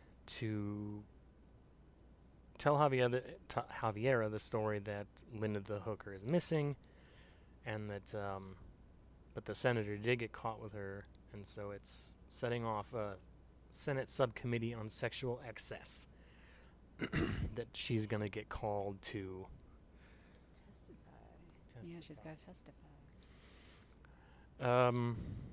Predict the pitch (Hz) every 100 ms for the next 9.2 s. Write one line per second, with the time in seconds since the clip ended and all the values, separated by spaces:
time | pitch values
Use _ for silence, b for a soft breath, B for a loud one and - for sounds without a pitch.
0 | - 127 117 107 104 104 101 98 98 98
1 | - - - - 117 113 - 160 170 143
2 | 147 147 - - - - - - - -
3 | - - - - 165 117 - 247 254 -
4 | 180 156 139 127 - - 175 185 147 139
5 | 139 120 117 113 104 110 107 113 107 -
6 | 107 101 101 101 98 120 123 147 147 123
7 | 120 110 - 120 107 98 98 104 - b
8 | b b b b 113 107 98 - - 117
9 | 107